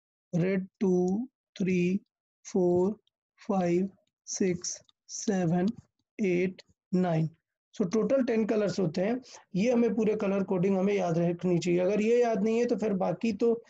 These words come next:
problem करेगा ही करेगा। तो ये चीज़ें हमें थोड़ा सा यहाँ पर clear रहनी चाहिए, ये सब लोग अभी ही याद कर लें। इनके थोड़े से अगर code के बारे में बात करें तो इनको कुछ इस तरीके से याद कर सकते हैं।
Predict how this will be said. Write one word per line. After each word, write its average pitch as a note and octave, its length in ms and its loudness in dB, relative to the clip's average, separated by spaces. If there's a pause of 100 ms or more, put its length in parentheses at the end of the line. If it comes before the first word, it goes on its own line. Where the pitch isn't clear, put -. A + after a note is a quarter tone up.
(320)
problem G3 360 0
करेगा F#3 320 -2
ही E3+ 120 0
करेगा। E3+ 400 -2 (500)
तो G3+ 100 2
ये G#3+ 460 0 (440)
चीज़ें G#3 320 0
हमें G#3 400 0 (260)
थोड़ा G#3 200 0
सा G3 160 -2
यहाँ F3+ 180 0
पर G3+ 200 -2
clear G3 460 -2
रहनी F3 240 2
चाहिए, F3 260 0
ये A3 80 0
सब G#3 200 -2
लोग G#3+ 160 2
अभी F#3+ 240 0
ही G#3 160 0
याद E3+ 280 -2
कर E3+ 120 -2
लें। E3+ 140 0 (600)
इनके A3+ 420 2 (380)
थोड़े G3+ 240 2
से A3+ 120 -2
अगर G#3 200 0
code F#3+ 280 0
के A3 100 2
बारे G#3 240 2
में G#3+ 140 2
बात G3+ 300 0
करें A3+ 220 2
तो A#3+ 100 0
इनको G#3 280 2
कुछ G#3 200 0
इस G3+ 160 -4
तरीके G3 280 0
से G3 160 -2
याद F#3 280 0
कर F#3 80 0
सकते F3 380 -4
हैं। G3+ 240 0